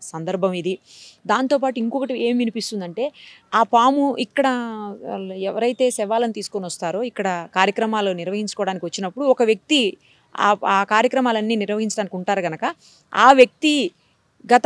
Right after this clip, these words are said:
నాలుగైదేళ్ల క్రితం ఒక చిన్న పామును చూసినట్టు, ఆ పామే ఇప్పుడు చాలా పెద్దదయ్యి, పెరిగి పెద్దదయ్యి ఇక్కడే తిరుగుతుందని, అయితే ఆ పాము పెద్దదయ్యడానికి లేకపోతే పుట్టడానికి ఇక్కడే పుట్టి చిన్న పాముగా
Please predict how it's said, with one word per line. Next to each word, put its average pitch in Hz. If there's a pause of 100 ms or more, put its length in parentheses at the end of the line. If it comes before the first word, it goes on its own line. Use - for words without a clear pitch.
నాలుగైదేళ్ల 226
క్రితం 240
ఒక 190
చిన్న 214
పామును 214 (120)
చూసినట్టు, 202 (800)
ఆ 214
పామే 254
ఇప్పుడు 226 (160)
చాలా 190
పెద్దదయ్యి, 214
పెరిగి 208
పెద్దదయ్యి 214 (320)
ఇక్కడే 277
తిరుగుతుందని, 202 (300)
అయితే 285
ఆ 254
పాము 285
పెద్దదయ్యడానికి 262
లేకపోతే 262
పుట్టడానికి 277
ఇక్కడే 269
పుట్టి 254
చిన్న 233
పాముగా 254